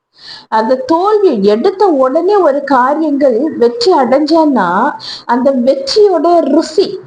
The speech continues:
அந்த மகிமை என்ன அப்படின்னு சொல்லி நமக்கு தெரியறா-, தெரியாது. "இதுதானே, சீக்கிரமா முடிச்சிடலாம், இதுதானே, இதுல ஈஸியா வின் பண்ணிடலாம்" அப்படிங்கிற ஒரு எண்ணம் தான் மேலோங்கும். ஆனா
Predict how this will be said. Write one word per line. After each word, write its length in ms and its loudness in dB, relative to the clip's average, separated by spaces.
அந்த 260 -4
மகிமை 720 0
என்ன 340 2
அப்படின்னு 220 -2
சொல்லி 200 0
நமக்கு 360 0
தெரியறா-, 580 0
தெரியாது. 560 0
"இதுதானே, 720 0
சீக்கிரமா 640 0
முடிச்சிடலாம், 640 0
இதுதானே, 720 0
இதுல 200 0
ஈஸியா 400 0
வின் 200 2
பண்ணிடலாம்" 540 0
அப்படிங்கிற 540 0
ஒரு 180 0
எண்ணம் 360 0
தான் 180 0
மேலோங்கும். 540 0
ஆனா 640 0